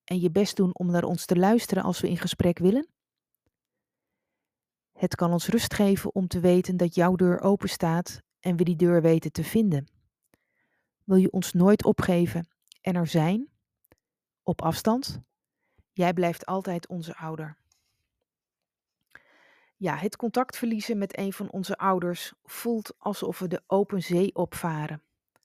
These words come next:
Nieuw, wiebelig en onvoorspelbaar.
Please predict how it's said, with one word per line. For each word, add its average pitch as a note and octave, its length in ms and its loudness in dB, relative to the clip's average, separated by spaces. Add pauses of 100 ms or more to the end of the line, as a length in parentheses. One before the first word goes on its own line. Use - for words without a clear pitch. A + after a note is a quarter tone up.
(300)
Nieuw, G3 480 0 (320)
wiebelig G3 640 0 (440)
en D#3+ 240 -6
onvoorspelbaar. D#3 880 -4